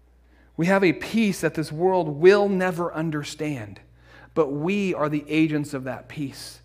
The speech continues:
to show them what they can have. We have to take this message that this peace gives joy and hope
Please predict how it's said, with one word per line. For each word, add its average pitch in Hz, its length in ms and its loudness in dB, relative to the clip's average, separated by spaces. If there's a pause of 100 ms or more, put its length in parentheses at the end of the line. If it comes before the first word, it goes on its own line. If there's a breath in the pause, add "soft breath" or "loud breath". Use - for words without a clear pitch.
(220 soft breath)
to 151 100 -6
show 185 480 2
them 139 380 -2
what 143 240 -2
they 139 120 2
can 127 220 -8
have. - 720 -12 (1800 loud breath)
We 190 260 2
have 185 200 0
to 165 80 -4
take 185 440 -4
this 160 220 -4
message 156 680 -4 (1500 soft breath)
that 156 160 2
this 185 200 6
peace 208 420 -2
gives 160 280 0
joy 165 680 0
and 135 120 -8
hope 170 520 -8